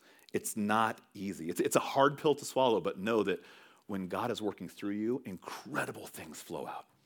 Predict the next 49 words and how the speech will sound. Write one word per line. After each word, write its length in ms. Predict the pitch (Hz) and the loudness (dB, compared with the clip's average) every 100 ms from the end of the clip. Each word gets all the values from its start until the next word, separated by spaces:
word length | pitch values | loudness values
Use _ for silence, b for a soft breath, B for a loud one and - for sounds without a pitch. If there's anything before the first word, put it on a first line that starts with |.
| b b b b b b - | b b b b b b -6
And 160 | 104 101 | -2 0
never, 380 | 123 131 120 B B | 2 4 2 B B
never 240 | 123 127 | 4 6
discredit 560 | 131 127 - 131 113 104 | 4 2 0 2 2 2
what 140 | 107 | 0
God 240 | 104 104 107 | 2 0 0
can 180 | 101 104 | -4 -2
use 300 | 104 90 - | -2 -4 -4
in 180 | 117 117 | -4 0
your 180 | 113 110 | 0 2
life 280 | 92 82 - B - | 2 2 -4 B -20
to 60 | - | -10
touch 220 | 95 - | -10 -4
the 60 | |
lives 180 | 92 85 | -2 -2
of 80 | 85 | -2
other 160 | 85 85 | -4 -2
people. 420 | 85 85 76 - B - | -6 -6 -8 -10 B -6
And 120 | 101 | 0
never 200 | 113 127 | 2 2
think 300 | 127 127 120 | 0 -2 2
you 100 | 117 | 2
are 60 | 110 | 4
in 100 | 107 | 0
a 40 | |
place 300 | - 107 - | -2 -2 -2
where 80 | 95 | -4
you 200 | 87 101 | -4 -2
are 80 | 95 | -2
not 320 | 95 95 - | -2 -4 -4
ready 180 | 90 85 | -6 -6
to 80 | 80 | -8
show 240 | - 78 | -6 -6
that 140 | 73 - | -6 -8
grace 240 | 71 - | -12 -12
to 80 | - | -14
people. 360 | - - 73 - b b b b b b b b b _ - | -16 -16 -16 -18 b b b b b b b b b _ -8
You 160 | 107 117 | 2 4
are 80 | |
fully 340 | 95 - 120 131 | 4 2 4 4
equipped 300 | 131 110 - | 2 -2 -4
right 380 | 80 95 107 - | -6 0 0 0
now 380 | 98 85 82 - b b | -2 -2 -4 -10 b b
to 80 | - | -4
do 100 | 110 | -2
whatever 280 | 85 95 104 | 0 -2 -2
his 140 | 90 | -6
call, 460 | - - 110 95 - | -10 -4 -2 -2 -4
g-, 80 | 113 | -6